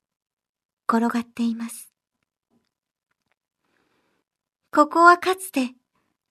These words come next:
空の貴族たちの社交場でしたが、華やかな地上の火に憧れを抱いた彼らは、一人、また一人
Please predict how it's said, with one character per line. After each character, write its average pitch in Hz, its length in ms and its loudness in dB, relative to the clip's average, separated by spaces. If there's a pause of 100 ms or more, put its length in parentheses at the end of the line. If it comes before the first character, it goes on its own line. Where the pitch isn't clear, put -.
(160)
空 392 220 6
の 339 160 -2
貴 311 160 -4
族 302 220 -2
た 254 120 -4
ち 240 160 -10
の 214 80 -2
社 240 240 -4
交 302 180 2
場 320 120 2
で 320 140 -4
し - 100 -14
た 262 120 -4
が、 208 220 -8 (720)
華 302 300 2
や 349 160 2
か 302 140 -4
な 254 160 0
地 254 220 -6
上 320 240 4
の 320 120 2
火 339 220 -6
に 302 180 0
憧 277 380 0
れ 285 120 0
を 285 80 2
抱 294 240 -2
い 294 80 -6
た 240 120 -6
彼 254 300 -6
ら 226 140 -6
は、 202 220 -10 (600)
一 - 340 -4
人、 233 200 -2 (960)
ま 294 180 -2
た 359 200 -2
一 381 340 -6
人 381 160 -4